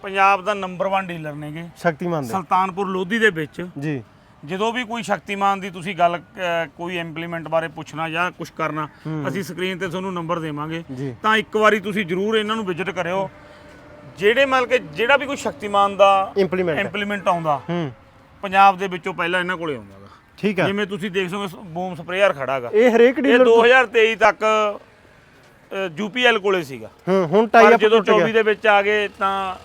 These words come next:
Speaker 1: ਬਾਈਆਂ ਕੋਲੇ, ਕਿਸਾਨਾਂ ਵਾਸਤੇ ਉਪਲਬਧ ਖੜਾ ਗਾ।
Speaker 2: ਇਹ ਹਰ ਇੱਕ, ਹਰੇਕ ਡੀਲਰ ਕੋਲੋਂ ਮਿਲਣਾ ਨਹੀਂ।
Speaker 1: ਲੇਕਿਨ ਇੰਪਲੀਮੈਂਟ ਦੀ ਗੱਲ ਆਪਾਂ ਕਰੀਏ ਵੀ ਸਾਰਾ ਇੰਪਲੀਮੈਂਟ ਇੱਥੋਂ ਮਿਲ ਜੂਗਾ।
Speaker 2: A to Z।
Speaker 1: A ਤੋਂ, A ਤੋਂ Z।
Speaker 2: ਜੀ।
Speaker 1: ਲੇਕਿਨ ਜਿਹੜੀ ਸਭ ਤੋਂ ਵੱਡੀ ਗੱਲ ਆ ਗਈ,
Speaker 2: ਹੂੰ।
Speaker 1: ਜਿਹੜੀ ਆਪਾਂ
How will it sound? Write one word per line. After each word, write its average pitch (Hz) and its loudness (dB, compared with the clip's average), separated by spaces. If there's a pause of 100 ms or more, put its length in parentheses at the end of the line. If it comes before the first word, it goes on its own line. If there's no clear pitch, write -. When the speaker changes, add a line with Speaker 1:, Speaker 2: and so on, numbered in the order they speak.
(120)
Speaker 1:
ਬਾਈਆਂ 175 -2
ਕੋਲੇ, 185 -4
ਕਿਸਾਨਾਂ 175 -2
ਵਾਸਤੇ 170 -2
ਉਪਲਬਧ 175 -4
ਖੜਾ 147 -2
ਗਾ। 127 -8 (440)
Speaker 2:
ਇਹ 233 8 (120)
ਹਰ 226 4
ਇੱਕ, 247 -4
ਹਰੇਕ 233 6
ਡੀਲਰ 254 2
ਕੋਲੋਂ 240 4
ਮਿਲਣਾ 226 4
ਨਹੀਂ। 143 -4 (400)
Speaker 1:
ਲੇਕਿਨ 277 -2 (100)
ਇੰਪਲੀਮੈਂਟ 277 2
ਦੀ 269 -2
ਗੱਲ 269 4
ਆਪਾਂ 269 2 (1300)
ਕਰੀਏ 226 2
ਵੀ 240 -2
ਸਾਰਾ 233 6
ਇੰਪਲੀਮੈਂਟ 240 -2
ਇੱਥੋਂ 208 -4
ਮਿਲ 160 -6
ਜੂਗਾ। 202 4
Speaker 2:
A - 6
to 214 0
Z। 165 0
Speaker 1:
A 185 -8
ਤੋਂ, 202 -12 (180)
A 175 -10
ਤੋਂ 180 -10
Z। 127 -12
Speaker 2:
ਜੀ। 139 -4
Speaker 1:
ਲੇਕਿਨ 233 4 (280)
ਜਿਹੜੀ 240 -4
ਸਭ 226 -2
ਤੋਂ 294 2
ਵੱਡੀ 220 -2
ਗੱਲ 180 2
ਆ 143 0
ਗਈ, 117 -10 (280)
Speaker 2:
ਹੂੰ। 160 -4 (340)
Speaker 1:
ਜਿਹੜੀ 233 -2
ਆਪਾਂ 269 4